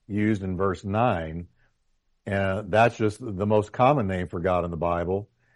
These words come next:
That's the name God revealed himself to Moses with. And, uh, so you have two names. One is adjective. Uh, here's something about God. He's the highest.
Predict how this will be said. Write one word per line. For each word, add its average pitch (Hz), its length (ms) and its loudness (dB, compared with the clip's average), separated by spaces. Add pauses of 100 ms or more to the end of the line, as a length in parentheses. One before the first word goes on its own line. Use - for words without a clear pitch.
(220)
That's 101 180 -8
the 104 60 -6
name 104 280 0
God 101 280 6
revealed 98 400 4
himself 101 480 0
to 98 520 -2
Moses 101 640 2
with. 85 460 -2 (800)
And, 104 280 0
uh, 104 200 2
so 113 160 2
you 113 160 6
have 107 180 4 (220)
two 165 180 2
names. 139 320 4
One 147 220 4
is 135 120 4
adjective. 107 880 0 (460)
Uh, 98 60 -6
here's 120 440 2 (480)
something 123 360 2
about 104 420 6
God. 90 320 0
He's 110 240 0
the 95 100 -4
highest. 101 640 2